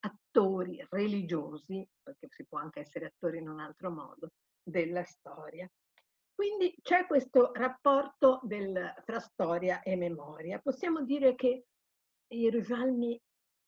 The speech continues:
vede in qualche modo le due così separate da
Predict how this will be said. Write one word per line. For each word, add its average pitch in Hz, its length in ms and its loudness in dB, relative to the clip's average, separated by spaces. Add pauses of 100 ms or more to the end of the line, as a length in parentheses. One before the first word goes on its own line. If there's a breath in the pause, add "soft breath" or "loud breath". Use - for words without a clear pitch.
(400)
vede 247 400 6
in 214 180 0
qualche 202 340 -4
modo 202 460 -4
le 214 220 -4
due 247 320 6
così 226 400 2
separate 214 920 0
da 180 240 -2